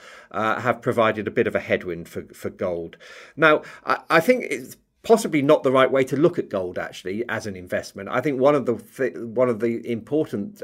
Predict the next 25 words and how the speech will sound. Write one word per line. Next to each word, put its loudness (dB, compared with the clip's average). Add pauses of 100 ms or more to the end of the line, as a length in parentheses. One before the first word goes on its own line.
uh, -4
ways 2
to -6
look -6
at -12
gold -6
is -8
as -4
a -4
kind 0
of 4
insurance 0
policy -6 (380)
against 2 (120)
things -4
not -2
going 0
well, -2
because 2
it, -4
it -6
tends 0
not 2
to -12
be -4